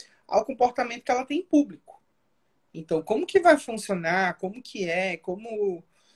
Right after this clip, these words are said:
sabe aquela coisa, eu vou tá perto de, sei lá, vou no shopping. Como é que eu vou agir? Eu quero comprar uma coisa. Será que eu vou pedir desconto? Será que, e se o vendedor quiser me vender algo que eu não quero, eu vou conseguir dizer não?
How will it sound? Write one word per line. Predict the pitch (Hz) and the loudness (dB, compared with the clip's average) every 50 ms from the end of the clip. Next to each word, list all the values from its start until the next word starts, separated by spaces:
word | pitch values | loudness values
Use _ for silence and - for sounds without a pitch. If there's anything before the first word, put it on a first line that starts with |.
| _ _ _ | _ _ _
sabe | _ - 208 196 196 | _ 0 2 2 2
aquela | 196 202 196 190 190 | 4 2 2 2 2
coisa, | - 208 202 196 190 | 0 -2 -2 -2 -2
eu | 185 | -8
vou | 190 196 | -10 -4
tá | - 226 | -4 -4
perto | - - - 202 196 202 202 _ - 196 | -4 -2 0 0 0 0 0 _ -16 -14
de, | 175 190 202 196 196 190 185 - | -12 -10 -10 -10 -10 -12 -12 -6
sei | - 220 208 | 0 0 2
lá, | 190 170 165 | 2 2 -2
vou | 165 170 185 | -4 -6 -10
no | 202 220 | -10 -10
shopping. | 214 - - 196 190 175 160 - _ - 143 135 139 139 | -12 -4 2 2 2 2 2 -4 _ -16 -16 -16 -16 -14
Como | - - 208 254 320 | -10 -10 -8 -8 -8
é | |
que | 302 - | -8 -8
eu | 330 294 | -8 -4
vou | 302 302 | -2 -2
agir? | 277 254 220 196 - - 208 226 226 214 | 0 0 -2 -2 -4 -8 -12 -10 -4 -4
Eu | 196 202 | -4 -2
quero | - 214 202 196 196 202 196 190 _ _ _ _ _ _ _ _ _ _ _ | 2 2 2 2 0 -4 -8 -14 _ _ _ _ _ _ _ _ _ _ _
comprar | - 202 190 185 202 196 196 | -10 -10 -6 0 2 2 2
uma | 196 190 185 - | 2 -2 -8 -10
coisa. | - - 170 175 190 196 196 190 180 175 165 170 170 170 165 165 | -6 -4 -2 0 2 2 0 0 -4 -8 -8 -6 -4 -4 -4 -4
Será | 160 - 190 180 190 190 | -4 -4 -2 -2 -2 -4
que | 190 208 | -4 -6
eu | 185 | -8
vou | 165 180 180 | -6 -6 -10
pedir | - - 156 170 185 170 | -10 -12 -10 -10 -10 -10
desconto? | 170 - - - - 175 175 185 190 190 185 180 170 - - 165 160 156 156 | -10 -14 -14 -6 -4 -2 0 2 0 0 -2 -4 -10 -8 -6 -6 -6 -8 -10
Será | - - 190 170 170 170 180 | -8 -4 -4 -2 0 0 -2
que, | 175 - - - 196 185 180 175 170 - _ _ _ _ _ _ _ _ _ - - _ | -2 -4 -14 -12 -10 -8 -8 -10 -12 -14 _ _ _ _ _ _ _ _ _ -20 -20 _
e | - 185 185 | -6 -6 -6
se | - - 254 | -4 -2 -2
o | 226 | -2
vendedor | 190 220 220 220 214 208 202 202 202 | 0 0 0 4 4 6 6 4 2
quiser | - - 208 196 | 2 2 2 2
me | 196 202 202 196 | 2 0 -6 -4
vender | 185 196 196 196 185 185 | -2 -2 -2 -2 2 2
algo | 180 180 185 180 | 4 4 2 0
que | - - | -4 -6
eu | 185 175 | -6 -6
não | 175 180 180 | -6 -10 -12
quero, | - - 190 180 185 185 185 180 | -8 -2 0 0 2 0 0 -4
eu | 175 | -8
vou | 180 185 | -14 -16
conseguir | _ - 185 185 - 196 180 185 | _ -18 -20 -20 -20 -20 -20 -20
dizer | 180 170 165 180 185 170 165 | -20 -20 -12 -10 -10 -10 -10
não? | 160 165 170 180 190 190 185 185 180 175 175 170 | -10 -6 -4 -4 -2 -4 -4 -4 -6 -8 -8 -10